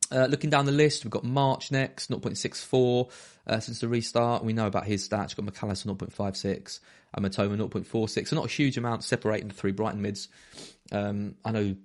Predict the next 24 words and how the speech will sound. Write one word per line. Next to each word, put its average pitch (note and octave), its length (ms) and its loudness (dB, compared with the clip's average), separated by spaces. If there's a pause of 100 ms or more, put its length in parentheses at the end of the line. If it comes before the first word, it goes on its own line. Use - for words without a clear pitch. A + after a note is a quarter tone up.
(100)
the, G2 320 2
the G2 160 -4
list G#2 240 -2
is, F#2+ 380 -2
is F#2+ 100 -4
this A2+ 160 -4
way G2+ 80 0
round. G2 320 -2
I G#2 60 -4
would G2 180 -6
flip G2 180 -4
it - 60 -8
round F#2+ 160 -4
in G2 80 -4
terms F#2+ 160 -6
of G2 60 -2
my G2 80 0
own G2 80 -2
preference. G2 420 -8
I G2+ 60 -6
still G#2+ 180 -2
think F#2+ 140 -6
Mitoma's G2 420 -6
the, G2 260 -8